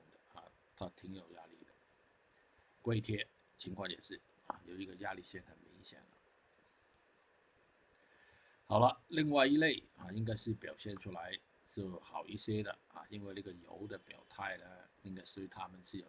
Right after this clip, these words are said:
支撑的。但是需要明白，外面那个油呢是跌得多，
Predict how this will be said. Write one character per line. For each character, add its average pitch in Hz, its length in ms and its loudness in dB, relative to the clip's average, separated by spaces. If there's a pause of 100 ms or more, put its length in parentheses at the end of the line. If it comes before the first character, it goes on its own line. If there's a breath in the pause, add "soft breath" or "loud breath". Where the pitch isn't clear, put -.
支 98 120 -8
撑 95 220 -10
的。 92 100 -14 (1120 loud breath)
但 135 180 8
是 120 360 0
需 - 140 0
要 135 100 6
明 107 240 0
白， - 180 -2 (680)
外 156 180 2
面 156 180 4
那 147 80 4
个 135 100 4
油 98 280 0
呢 117 100 -2
是 117 200 -4
跌 139 260 2
得 120 100 -2 (160)
多， 151 320 4